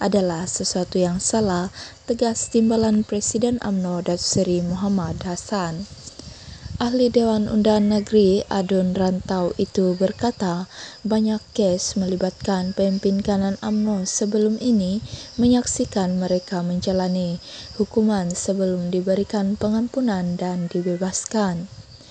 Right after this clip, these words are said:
Muhammad berkata bekas Perdana Menteri Datuk Seri Najib Tun Razak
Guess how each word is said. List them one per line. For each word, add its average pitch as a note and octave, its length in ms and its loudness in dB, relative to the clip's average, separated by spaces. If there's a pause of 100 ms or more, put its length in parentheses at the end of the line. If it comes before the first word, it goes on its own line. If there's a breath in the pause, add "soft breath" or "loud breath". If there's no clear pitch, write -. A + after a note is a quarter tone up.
(420 loud breath)
Muhammad A#3+ 400 4
berkata A3 560 -2
bekas F#3+ 560 -4
Perdana F#3 400 -2
Menteri F#3+ 480 -2
Datuk F3+ 160 -2
Seri F#3 320 -2
Najib F3+ 640 -2
Tun F#3 240 -2
Razak G#3+ 480 -2